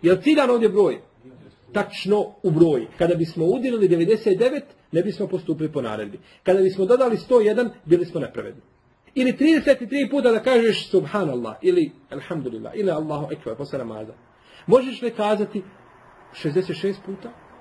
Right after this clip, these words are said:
Ili šezdeset pet? Ne može. Možeš nakon toga zikri posle namaza, posle tog zikra kako hoćeš, to je tvoja stvar. Ali nam, zikr koji je vezan za namaz, neka bude šta po broju koji je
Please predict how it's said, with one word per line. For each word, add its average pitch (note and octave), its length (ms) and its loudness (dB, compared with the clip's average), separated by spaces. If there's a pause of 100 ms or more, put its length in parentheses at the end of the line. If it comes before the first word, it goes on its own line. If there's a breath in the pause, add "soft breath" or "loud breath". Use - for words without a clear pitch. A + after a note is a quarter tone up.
(320)
Ili C#3 100 -6
šezdeset C#3 340 -6
pet? F3+ 160 -8 (840)
Ne F#3 100 2
može. D3 300 0 (1160)
Možeš C4 340 4
nakon C4+ 300 0
toga C#4+ 300 4
zikri C#4 400 -2
posle C4+ 300 2
namaza, A#3+ 440 2
posle C4 260 -2
tog C4+ 180 -2
zikra C4 240 -2
kako C4 200 -2
hoćeš, C#4 280 2
to C4 80 2
je A#3 80 0
tvoja A#3+ 200 0
stvar. D#3+ 320 -4 (360 loud breath)
Ali F#3 320 2
nam, C4+ 360 -2
zikr G3+ 420 -2
koji G3+ 140 4
je A3 140 4
vezan G#3+ 380 -2
za D3+ 160 -4
namaz, B3+ 380 0
neka A3+ 220 0
bude B3 240 2
šta A3 240 -2
po F#3+ 80 2
broju A3+ 340 4
koji G#3 180 2
je B3 220 2